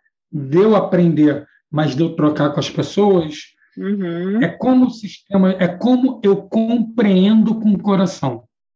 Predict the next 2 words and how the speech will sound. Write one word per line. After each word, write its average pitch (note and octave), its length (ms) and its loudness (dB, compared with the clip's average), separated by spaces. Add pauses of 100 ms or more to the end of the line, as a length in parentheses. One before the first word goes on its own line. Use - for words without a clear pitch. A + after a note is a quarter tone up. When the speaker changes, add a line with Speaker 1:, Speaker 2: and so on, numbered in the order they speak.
(840)
Speaker 2:
Uhum. D3+ 400 -10 (720)
Speaker 1:
Porque G3 360 2